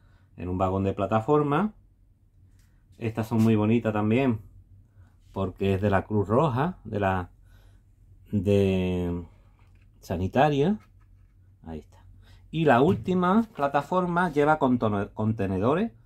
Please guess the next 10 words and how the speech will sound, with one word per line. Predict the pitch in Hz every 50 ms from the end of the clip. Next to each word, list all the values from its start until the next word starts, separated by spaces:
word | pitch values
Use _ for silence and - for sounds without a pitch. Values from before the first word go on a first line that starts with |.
| - - - - - -
del | - 92 98 92
ejército. | 87 87 98 82 - - 92 - - - - - - - - - - - _ - - _ - - - - - -
Bien, | 98 104 107 104 98 90
pues | - 113 139
este | 170 - 190
es | 190
el | 180
primer | - 135 123 117 110 107 110
tren. | - 90 80 76 80 78
Vamos | 90 120 156 185 196 208 202 - -